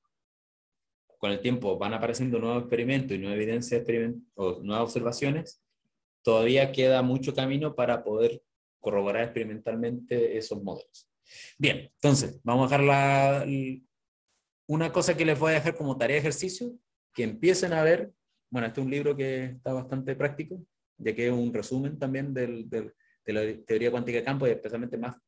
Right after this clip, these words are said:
más de teoría cuántica de campo, más está relacionado con partículas, con el curso de partículas, que este de la serie de Mystify, y que empiecen a ver, por ejemplo, de, un, de aquí a la próxima clase, que vamos a empezar a ver un poco de relatividad y cómo se empiezan a juntar la, los objetos,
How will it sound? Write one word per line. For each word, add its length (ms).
más 160
de 100
teoría 280
cuántica 260
de 60
campo, 220
más 220
está 160
relacionado 400
con 220
partículas, 760
con 160
el 180
curso 260
de 60
partículas, 560
que 100
este 220
de 80
la 100
serie 240
de 100
Mystify, 520
y 120
que 80
empiecen 320
a 100
ver, 140
por 120
ejemplo, 340
de, 220
un, 380
de 120
aquí 160
a 80
la 260
próxima 340
clase, 320
que 280
vamos 200
a 40
empezar 280
a 60
ver 100
un 100
poco 220
de 80
relatividad 540
y 60
cómo 180
se 100
empiezan 260
a 60
juntar 260
la, 260
los 220
objetos, 460